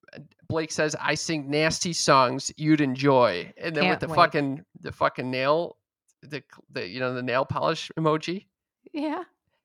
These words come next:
Speaker 2: Why?
Speaker 1: Yeah. I don't know. And then the, and then I looked up the Instagram bio of Blake, and it, this, this person's hilarious. A straight up parody singing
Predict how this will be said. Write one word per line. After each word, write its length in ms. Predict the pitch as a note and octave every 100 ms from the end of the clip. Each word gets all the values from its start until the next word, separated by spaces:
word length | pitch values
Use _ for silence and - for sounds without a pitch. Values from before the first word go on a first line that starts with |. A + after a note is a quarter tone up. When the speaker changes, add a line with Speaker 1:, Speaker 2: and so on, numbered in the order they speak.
| _ -
Speaker 2:
Why? 280 | E4 D#4+
Speaker 1:
Yeah. 160 | D3 - - _ _ _ -
I 140 | D#3
don't 160 | F#3+ A#3+
know. 160 | E3+ F#3+
And 120 | F3
then 220 | F3 F#3+ G3
the, 180 | F#3
and 120 | D#3+ F3+
then 100 | G#3+
I 40 |
looked 220 | G3 A3
up 100 | G#3+
the 80 | F3+
Instagram 420 | G3 - F3+ E3+ D#3+
bio 540 | E3+ A3 C3 A2 - _ _ -
of 140 | D3
Blake, 380 | C3+ A#2 D#3 _ _ _ _ _ _ _ -
and 320 | E3 D#3+ D#3
it, 500 | D3+ - - - -
this, 220 | E3+ G3 - - -
this 180 | F#3+ -
person's 360 | - D#4 A3+ -
hilarious. 760 | F3 E3 E3 F#2 - - - _ _ _ _ -
A 80 | G3
straight 520 | - - - A3 B3+
up 240 | B3 A#3+ -
parody 480 | G3 G3 A3 A3+ G#3
singing 680 | - - F#3 F#3+ F#3+ F#3+